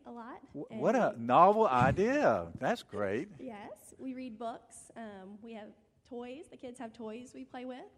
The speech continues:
Speaker 1: We, um, have a few things that we watch on the computer. The kids have a, Jonathan Bird does a lot of underwater filming stuff, and so
Speaker 2: Yeah.
Speaker 1: we watch that occasionally as a treat.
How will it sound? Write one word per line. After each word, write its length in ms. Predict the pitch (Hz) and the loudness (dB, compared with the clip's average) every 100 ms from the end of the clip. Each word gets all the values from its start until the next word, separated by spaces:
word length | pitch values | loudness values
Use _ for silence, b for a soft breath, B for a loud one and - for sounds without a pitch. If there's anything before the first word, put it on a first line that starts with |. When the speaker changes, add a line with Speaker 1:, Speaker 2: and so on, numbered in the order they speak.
| _ | _
Speaker 1:
We, 560 | 254 240 226 220 226 226 _ _ _ _ _ _ - | -12 -10 -10 -12 -12 -16 _ _ _ _ _ _ -10
um, 220 | 233 226 | -8 -6
have 160 | 233 | -8
a 60 | 240 | -8
few 180 | 233 277 | -8 -8
things 240 | 269 247 | -6 -8
that 100 | 240 | -8
we 120 | 233 | -10
watch 300 | 233 208 233 | -8 -10 -12
on 180 | - 214 | -12 -10
the 60 | 214 | -10
computer. 600 | 214 220 233 226 254 320 311 | -14 -14 -14 -12 -12 -14 -12
The 260 | 208 208 - _ | -12 -12 -18 _
kids 220 | - 220 226 | -16 -16 -16
have 160 | 214 | -14
a, 240 | 202 196 190 _ _ _ _ _ _ | -12 -14 -16 _ _ _ _ _ _
Jonathan 440 | 202 190 208 208 | -12 -12 -12 -12
Bird 480 | 190 190 196 208 233 | -10 -10 -8 -8 -10
does 280 | 202 196 196 | -12 -14 -14
a 20 | |
lot 180 | 196 190 | -14 -14
of 60 | 190 202 | -14 -16
underwater 640 | 202 208 196 190 190 196 - | -16 -14 -12 -10 -12 -14 -12
filming 340 | 208 240 262 | -10 -10 -12
stuff, 280 | 262 254 349 | -12 -16 -14
and 80 | 262 | -8
so 100 | 117 | -6
Speaker 2:
Yeah. 60 | 208 | -6
Speaker 1:
we 100 | 196 | -10
watch 440 | 190 - - - _ _ - | -14 -16 -20 -20 _ _ -18
that 220 | 196 233 | -16 -14
occasionally 500 | 240 240 226 220 220 | -16 -14 -14 -14 -14
as 140 | 233 233 | -14 -16
a 40 | |
treat. 300 | 233 254 320 | -16 -14 -14